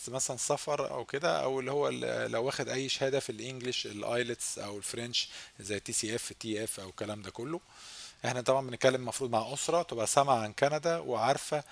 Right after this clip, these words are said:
ان هي عايزه تسافر كندا ليه او ازاي يعني. تمام، ايه ال-، دوله الاقامه؟ انا هكتب هنا في حالتنا مثلًا الكويت. آه، طبعًا هو بيقول لك هل عندك family member؟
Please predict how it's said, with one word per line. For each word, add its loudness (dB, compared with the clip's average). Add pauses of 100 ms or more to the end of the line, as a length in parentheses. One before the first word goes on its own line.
(420)
ان -8
هي 0
عايزه 2
تسافر -2
كندا 2
ليه 0
او -14 (880)
ازاي -2
يعني. -14 (720)
تمام، -4
ايه 0
ال-، 0
دوله 2
الاقامه؟ 0
انا -2
هكتب -6
هنا -4
في -10
حالتنا -6
مثلًا -8
الكويت. -8 (720)
آه، 2
طبعًا 2
هو 0
بيقول -2
لك 2
هل 6
عندك 0 (400)
family 2
member؟ -2